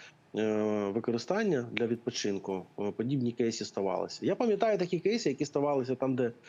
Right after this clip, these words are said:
було заборонено, і навіть з летальним результатом. Такі кейси були, так, коли люди порушували умисно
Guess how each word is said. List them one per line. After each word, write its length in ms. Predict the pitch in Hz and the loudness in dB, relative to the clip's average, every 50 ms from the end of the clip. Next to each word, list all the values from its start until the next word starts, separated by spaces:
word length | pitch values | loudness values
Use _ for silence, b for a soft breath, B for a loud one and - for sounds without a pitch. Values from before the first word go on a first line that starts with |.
| B B B B - | B B B B -2
було 240 | - 143 147 151 147 | 0 2 2 4 4
заборонено, 760 | 127 147 143 139 151 143 135 123 117 104 98 95 92 87 87 87 - - _ | 2 2 2 2 2 2 4 2 2 2 0 -2 -6 -8 -10 -12 -16 -12 _
і 80 | 110 113 | -4 -2
навіть 240 | 135 143 143 139 | 0 2 2 0
з 60 | 117 123 | 0 0
летальним 480 | 131 123 - 139 131 127 120 117 107 104 - B B B B B _ _ - | -2 0 0 0 2 2 2 0 0 -4 -8 B B B B B _ _ -2
результатом. 720 | 107 120 120 113 127 127 123 - 110 95 90 - - 95 | 0 0 2 2 2 0 2 0 0 -2 -2 -4 -8 -10
Такі 260 | - 117 117 - 240 | -10 -10 -4 -4 -4
кейси 320 | 220 - 160 185 185 - 143 | 0 2 2 2 2 2 0
були, 320 | 131 123 117 104 101 101 | 2 2 2 2 0 0
так, 260 | 101 - 98 95 101 | -2 -2 -4 -4 -4
коли 220 | - - 95 98 101 | -2 0 2 2 2
люди 220 | 101 110 107 113 | 2 0 -2 0
порушували 640 | 107 117 107 110 113 - - 110 101 101 92 90 92 | 0 0 0 0 0 0 0 0 2 2 0 0 0
умисно 480 | 104 107 113 113 110 107 - - 95 | 0 2 2 0 0 -2 -6 -10 -12